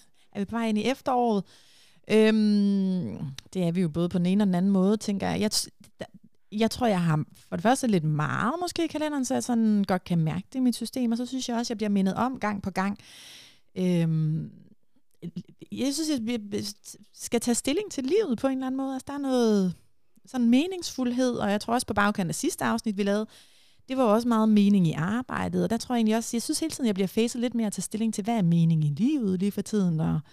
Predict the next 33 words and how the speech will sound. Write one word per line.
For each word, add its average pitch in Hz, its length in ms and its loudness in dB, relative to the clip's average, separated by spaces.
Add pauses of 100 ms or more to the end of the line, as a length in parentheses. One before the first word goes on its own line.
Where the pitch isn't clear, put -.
(680)
mennesker 190 460 2
omkring 226 440 0
en, 208 240 2
der 175 60 0
bliver 170 220 -2
ramt 214 300 -2
af 180 100 -2
ting, 214 440 -2
og 165 320 2 (280)
jeg 285 120 -8
synes 330 160 -2
sådan, 294 160 -4
på - 80 -10 (100)
den 349 260 -8
måde 262 400 -2
er 262 40 -2
der 262 120 -4
sådan 247 220 -2
lidt 226 160 0
en, 165 500 2 (380)
en 214 300 -2
grundstemning 202 1300 -2
i - 20 -2
kroppen, 202 380 -2
der 170 260 -2
ikke 190 300 -2
er 185 240 2
helt 269 260 2
op 226 140 0
at 202 60 0
flyve 214 220 2
til 202 120 -4
teknomusik. 196 640 -2